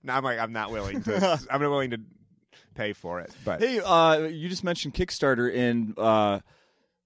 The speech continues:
Speaker 2: a quick, uh, re-, uh, reference back to when the first episode of No La-, No Laugh Track you were on with Erica, you had never heard of A Prairie Home Companion. The
Speaker 1: I,
Speaker 2: show,
Speaker 1: yeah, I still have never heard
Speaker 2: the,
Speaker 1: it.
Speaker 2: the show that,
Speaker 1: But I know
Speaker 2: uh,
Speaker 1: that's what she's known for.
Speaker 2: Right, right, right.
Speaker 1: <laughs>
Speaker 2: Uh,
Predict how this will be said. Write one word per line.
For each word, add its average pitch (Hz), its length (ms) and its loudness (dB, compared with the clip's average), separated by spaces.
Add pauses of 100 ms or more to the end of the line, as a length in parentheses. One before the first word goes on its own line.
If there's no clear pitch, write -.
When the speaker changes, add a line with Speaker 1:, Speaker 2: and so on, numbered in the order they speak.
(180)
Speaker 2:
a 117 80 0
quick, - 360 0
uh, 127 140 6
re-, 110 200 0
uh, - 40 2
reference 113 380 0
back 104 280 2
to 104 120 -4
when 95 160 -2
the 87 80 -2
first 107 380 -4
episode 98 400 -2
of 92 80 0
No 87 100 -2
La-, 85 220 -4
No 90 160 -4
Laugh 90 220 -2
Track 92 200 -4
you 92 80 -2
were 90 100 0
on 85 160 -2
with 85 200 -6
Erica, 95 360 -2
you 101 200 0
had 98 100 0
never 101 220 -2
heard 98 240 -2
of 90 140 -4
A 90 80 -6
Prairie 98 300 0
Home 92 140 -2
Companion. 92 680 -2
The 135 60 -2
Speaker 1:
I, 180 180 6
Speaker 2:
show, 131 140 4
Speaker 1:
yeah, 175 200 4
I 147 60 4
still 175 200 0
have 147 80 2
never 120 220 2
heard 113 240 2
Speaker 2:
the, 101 60 -2
Speaker 1:
it. 101 180 -8
Speaker 2:
the 123 100 0
show 117 280 4
that, 113 100 0
Speaker 1:
But 127 100 6
I 127 60 6
know 139 160 6
Speaker 2:
uh, 139 40 4
Speaker 1:
that's 123 200 -2
what 117 100 -2
she's 123 220 -6
known 120 260 -6
for. 104 200 -4
Speaker 2:
Right, 135 180 8
right, 135 140 6
right. 117 240 4 (120)
Speaker 1:
<laughs> 143 320 0
Speaker 2:
Uh, 131 800 8